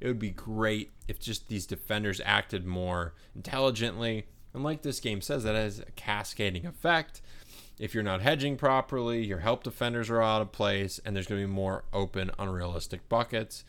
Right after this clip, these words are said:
Um, it also says the A I will no longer send a defender to double a standing offensive player thirty feet from the basket when a user requests drive help in the defensive settings.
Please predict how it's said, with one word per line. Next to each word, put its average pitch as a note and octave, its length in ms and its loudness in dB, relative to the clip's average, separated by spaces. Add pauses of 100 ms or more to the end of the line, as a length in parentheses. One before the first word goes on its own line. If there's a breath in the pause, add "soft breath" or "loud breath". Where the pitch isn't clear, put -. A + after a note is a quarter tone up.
(360 loud breath)
Um, G2 300 0
it G2+ 80 0
also A#2+ 240 4
says G#2+ 240 -2
the A2 100 0
A A#2+ 160 2
I A#2+ 40 6
will A2+ 120 2
no A#2 180 2
longer A#2 360 4
send A#2 200 0
a A2 60 -2
defender A2+ 440 2
to G2 100 -2
double A2+ 480 4
a G#2+ 40 2
standing A2+ 440 -2
offensive G#2 500 0
player G#2 240 2
thirty A2+ 380 0
feet G2+ 240 -2
from G2+ 180 -8
the F#2 60 -6
basket C#3+ 600 0
when B2 140 -4
a A#2+ 60 -2
user B2 360 0
requests B2 380 0
drive B2 320 0
help B2+ 240 0
in B2 80 -6
the A#2+ 80 -4
defensive A#2 500 -6
settings. A#2+ 400 0